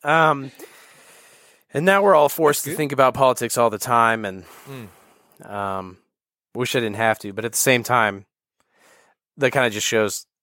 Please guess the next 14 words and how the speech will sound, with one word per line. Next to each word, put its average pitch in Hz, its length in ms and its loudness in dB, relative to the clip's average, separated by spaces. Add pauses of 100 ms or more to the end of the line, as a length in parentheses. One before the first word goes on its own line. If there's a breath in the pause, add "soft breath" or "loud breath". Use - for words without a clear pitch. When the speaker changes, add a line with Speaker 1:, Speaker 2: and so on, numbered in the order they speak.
(260)
Speaker 1:
the 123 140 -4
life 107 220 2
that 101 160 -4
I've 92 200 -4
lived, 101 400 -6 (120)
that 101 200 -2 (520)
politics 120 400 0
didn't 104 160 -10
feel 113 120 -2
like 98 120 -2
it 101 40 -6
was 92 100 -10
affecting 101 420 -2
me 92 220 -6